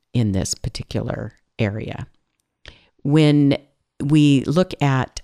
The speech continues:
um, um, the link y-, that you mentioned about sex trafficking and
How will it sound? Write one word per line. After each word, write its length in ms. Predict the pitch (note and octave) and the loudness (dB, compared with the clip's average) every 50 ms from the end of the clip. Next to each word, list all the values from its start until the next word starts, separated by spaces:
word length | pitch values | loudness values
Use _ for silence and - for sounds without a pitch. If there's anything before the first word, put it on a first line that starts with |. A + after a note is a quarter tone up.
| _ | _
um, 420 | - B2+ B2 A#2+ A2+ A2 A2+ A2+ A#2 - _ - - - _ _ _ _ _ _ _ _ _ _ | -4 -2 -2 -2 -2 -2 -4 -6 -8 -10 _ -20 -20 -20 _ _ _ _ _ _ _ _ _ _
um, 580 | - B2+ A#2+ A2+ A2+ G2 A#1 B1 B1 - - - - _ _ _ _ _ _ _ | -4 -2 -2 -2 -2 -4 -6 -8 -12 -14 -16 -18 -20 _ _ _ _ _ _ _
the 180 | - G#2+ C#3 C#3 | -6 -2 0 0
link 480 | B2+ B2+ D#3 F3 F#3 F#3 F#3 - - - | 2 2 2 2 2 0 -2 -6 -6 -2
y-, 160 | C#3+ C#3 B2+ - | -2 -2 0 0
that 180 | C3+ B2 - | -2 -2 0
you 160 | - C3 C#3+ | 0 0 2
mentioned 640 | C#3 C#3 C#3 C3+ C#3+ - - B2+ A2+ A2 A2+ A2+ - - _ - | 2 2 2 2 0 -2 -2 -2 -2 -2 -2 -4 -6 -8 _ -6
about 580 | A#2+ A#2+ B2+ A2+ A2+ G#2+ G#2 - - - - - - _ _ - | -4 -4 -2 -4 -2 -2 -4 -4 -6 -10 -16 -18 -18 _ _ -10
sex 360 | - - - D#3 - - - | -6 -4 -4 -2 -2 -4 -4
trafficking 640 | - - C#3+ B2 B2 - B2+ - - B2 G#2+ G2 G#2 | -2 -2 -4 -4 -4 -4 -8 -6 -6 -6 -4 -4 -4
and 180 | G#2 G2+ G2+ | -4 -6 -8